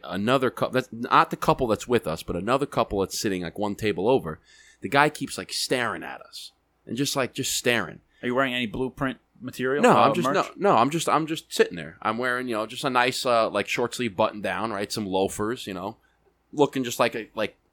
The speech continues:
Speaker 1: like
Speaker 2: A regular guy.
Speaker 1: like casu-, like, casual but neat. You know what I'm saying? So this guy's looking at us. My buddy's sitting there staring, watching this guy stare at me. So my buddy thinks, like, "Does this guy have a fucking problem? Like, what's going on?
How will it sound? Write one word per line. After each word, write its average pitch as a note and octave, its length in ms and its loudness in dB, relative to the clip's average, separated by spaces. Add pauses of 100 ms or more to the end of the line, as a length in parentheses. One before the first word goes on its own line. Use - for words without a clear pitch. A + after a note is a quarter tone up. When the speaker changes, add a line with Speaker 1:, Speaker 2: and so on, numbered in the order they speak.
(340)
Speaker 1:
like F#2+ 220 -4 (160)
Speaker 2:
A G#2 40 -14
regular B2+ 300 0
guy. A#2 280 2
Speaker 1:
like D#3+ 160 -2
casu-, F#3 380 6
like, D3+ 160 2
casual F3 360 8
but D3+ 140 4
neat. B2+ 260 2
You F#2 80 -2
know A2 60 0
what A2 40 0
I'm G#2+ 60 -8
saying? A#2+ 260 -2 (480)
So A#2+ 500 6 (580)
this - 140 -4
guy's D#3 220 0
looking G3+ 240 0
at E2+ 120 -4
us. E2+ 140 -8
My G2+ 140 -4
buddy's B2 400 -6
sitting - 240 -4
there F#2 160 -6
staring, - 420 -6 (220)
watching C3+ 380 2
this G#2+ 140 -2
guy A2 160 -2
stare C4 440 4
at D#2+ 80 0
me. D2+ 220 -12 (500)
So - 160 2
my C3+ 120 6
buddy C3 320 4
thinks, A2 300 -6
like, G2+ 100 -8
"Does D#3+ 100 -14
this C4 140 -8
guy D4+ 120 -10
have C#4 100 -6
a D#3+ 60 -6
fucking - 380 -12
problem? F3+ 420 -2
Like, B2 140 -6
what's - 180 -8
going A3 320 -4
on? F3 240 -2